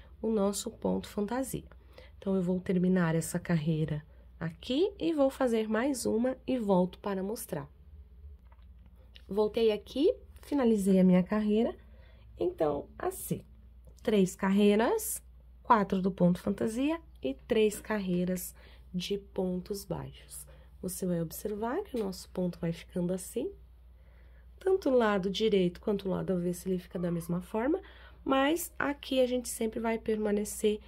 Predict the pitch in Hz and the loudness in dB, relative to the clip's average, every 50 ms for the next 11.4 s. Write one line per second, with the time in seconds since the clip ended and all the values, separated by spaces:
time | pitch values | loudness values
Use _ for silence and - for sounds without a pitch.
0 | - - - - - - 220 220 240 247 233 214 196 202 208 208 208 208 - 214 | -20 -20 -20 -14 -4 -2 -2 0 0 0 2 2 2 2 0 0 -4 -4 -4 -6
1 | 202 - - - 185 185 196 202 196 - - - - - - 214 214 226 220 196 | -6 -6 -6 -4 -2 -2 -2 -4 -6 -10 -20 -20 -20 -14 -8 -6 -4 -2 0 0
2 | 185 185 190 190 - - 196 185 180 175 175 170 196 190 - 247 - 180 - - | 0 0 -2 -2 -2 -2 0 0 0 0 0 -2 -2 -4 -2 -2 -2 -2 -2 -4
3 | - - 190 185 185 185 - - 175 170 165 - 175 170 170 160 165 160 156 156 | -6 -4 -2 -2 -2 -2 -4 -4 -6 -6 -4 -4 -4 -2 -2 -2 -4 -6 -6 -6
4 | - 165 165 170 - - - 175 175 170 - - 277 320 - - - - - - | -6 -6 -6 -6 -8 -6 -4 -4 -4 -4 -4 -6 -6 -6 -6 -12 -20 -20 -20 -20
5 | - - - - 190 190 196 208 214 226 226 - 202 190 190 185 180 - - 180 | -20 -14 -6 -4 -2 -2 0 0 -2 -4 -4 -2 -2 -2 -2 -2 -6 -6 -8 -8
6 | 175 - - 175 - 185 175 170 180 190 170 170 175 170 170 170 - - - - | -6 -6 -12 -6 -2 -2 0 0 -2 -2 -2 -2 -2 -2 -2 -6 -8 -18 -20 -20
7 | - - - - 196 196 190 220 240 - - 226 214 190 170 185 190 196 196 196 | -20 -20 -10 -4 -2 -2 -2 -2 -4 -6 -6 -6 -6 -2 -2 0 -2 -2 -2 -6
8 | - - - - - - - - 349 339 320 262 233 233 226 226 233 240 233 - | -14 -20 -20 -20 -20 -14 -4 -2 0 0 0 0 0 0 0 0 -2 -4 -8 -8
9 | - 233 220 196 196 202 202 202 202 214 220 220 - - - 180 175 175 180 - | -8 -8 -6 -4 -2 -2 -2 -2 -2 -6 -6 -6 -8 -12 -6 -6 -6 -6 -6 -8
10 | - - - - - 196 190 190 180 180 180 - - 202 180 180 175 175 180 202 | -14 -16 -16 -8 -4 -2 0 0 0 0 -2 -4 -6 -4 -2 0 0 0 0 -2
11 | 240 - - - - - - - | -6 -6 -6 -6 -6 -6 -10 -14